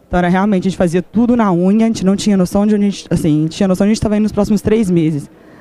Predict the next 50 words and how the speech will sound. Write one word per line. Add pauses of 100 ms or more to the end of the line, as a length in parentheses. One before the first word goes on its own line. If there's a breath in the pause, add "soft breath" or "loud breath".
mas
a
gente
não
tinha
uma
visão
mais
longa, (720 loud breath)
e
a
gente
também
tinha
um
crescimento
muito
grande.
Então,
eu
entrei
na
Simpla,
a
gente
tinha
novecentos
eventos
publicados,
a
gente
tem
vinte
e
seis
mil. (540 loud breath)
Em, (220)
em
dois
mil
e
dezoito,
fim
de
dois
mil
e
dezoito,
em
outubro,